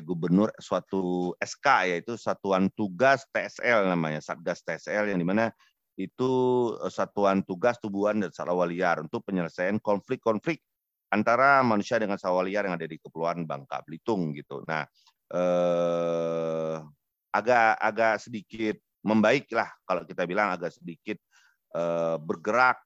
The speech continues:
untuk, eh, tahun-tahun terakhir ini gitu untuk, untuk satwa liar khususnya di, eh, pemerintah daerah kita. Eh, kalau untuk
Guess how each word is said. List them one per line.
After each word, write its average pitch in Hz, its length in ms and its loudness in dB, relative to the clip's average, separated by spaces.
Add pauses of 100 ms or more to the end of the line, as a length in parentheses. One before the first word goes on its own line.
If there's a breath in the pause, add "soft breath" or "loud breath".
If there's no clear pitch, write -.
untuk, 90 400 -8 (160)
eh, 82 560 -4
tahun-tahun 101 560 2
terakhir 85 400 -6
ini 92 320 -2
gitu 78 240 -12
untuk, 73 320 -14
untuk 78 560 -10
satwa 80 240 -4
liar 98 240 0
khususnya 85 400 -14
di, 78 320 -14 (640)
eh, 78 160 -4
pemerintah 76 400 -8
daerah 78 240 -6
kita. 82 400 -4 (800)
Eh, 92 320 -2
kalau 101 240 0
untuk 117 800 -4